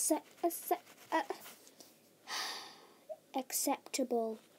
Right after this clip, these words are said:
I don't think that's acceptable. Wow, she, she said acceptable wrong.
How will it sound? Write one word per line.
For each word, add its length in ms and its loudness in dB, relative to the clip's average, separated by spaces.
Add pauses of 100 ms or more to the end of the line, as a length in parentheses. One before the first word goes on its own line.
(840)
I 60 10
don't 140 12
think 160 12
that's 220 6
acceptable. 1200 2 (580)
Wow, 500 -2 (140)
she, 540 4 (200)
she 220 -2
said 600 2
acceptable 720 -2
wrong. 320 -8